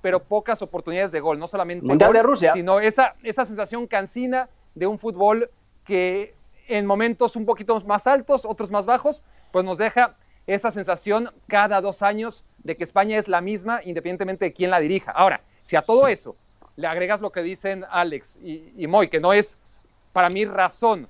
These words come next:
Speaker 1: pero sí es uno de los síntomas, que es un técnico que no le interesa en lo más mínimo ser conciliador.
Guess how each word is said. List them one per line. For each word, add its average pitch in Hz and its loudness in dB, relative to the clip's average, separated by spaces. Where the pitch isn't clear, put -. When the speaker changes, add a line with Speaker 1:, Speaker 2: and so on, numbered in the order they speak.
Speaker 1:
pero 139 -8
sí 180 -12
es 170 -14
uno 202 -6
de 185 -4
los 180 -8
síntomas, 143 -10
que 185 2
es - -6
un 196 0
técnico 226 2
que 220 -2
no 226 0
le 277 0
interesa 254 2
en 262 4
lo 226 -2
más 254 0
mínimo 254 -6
ser 214 -8
conciliador. 165 -4